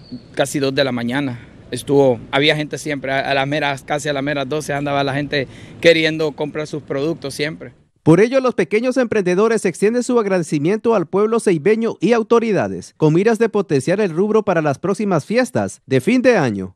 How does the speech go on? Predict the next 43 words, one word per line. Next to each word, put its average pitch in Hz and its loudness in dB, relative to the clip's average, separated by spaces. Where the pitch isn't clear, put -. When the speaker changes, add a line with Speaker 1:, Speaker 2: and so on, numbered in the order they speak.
Speaker 1:
Darle 165 0
muchas 170 -2
gracias 170 -4
principalmente 151 -6
a 147 0
Dios, 208 0
a, 147 0
a 165 2
la 160 0
municipalidad 156 -2
que 190 -6
nos 156 -10
ubicó 143 -6
en 151 -4
este 170 -4
lugar, 180 2
que 156 -12
creo 151 -4
yo 175 -2
que 147 -6
este 190 2
lugar 190 0
está 156 -4
muy 165 -4
bueno 165 -2
para 151 0
ser 214 -2
primera 208 0
vez. 208 -2
Debería 208 2
ser 196 -2
constantemente, 175 -2
como 165 -8
se 143 -4
nomás 143 -6
recuerda 165 -2
usted, 196 0
aquí 180 0
estuvieron 160 -2
la, 151 -2
las 156 -4
cueteras 170 0
anteriores 175 -4